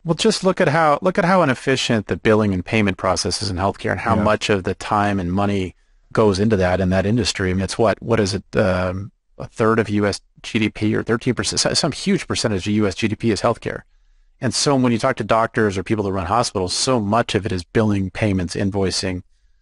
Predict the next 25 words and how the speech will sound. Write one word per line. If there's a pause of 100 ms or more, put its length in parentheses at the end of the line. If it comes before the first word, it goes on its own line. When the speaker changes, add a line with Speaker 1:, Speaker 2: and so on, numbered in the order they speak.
(220)
Speaker 1:
the
regulatory
process.
And
so
if
these (560)
L
L
Ms
could
get
trained
to
help
solve
some
of
that, (120)
oof, (260)
that
would
be
amazing. (960)
Speaker 2:
Yep.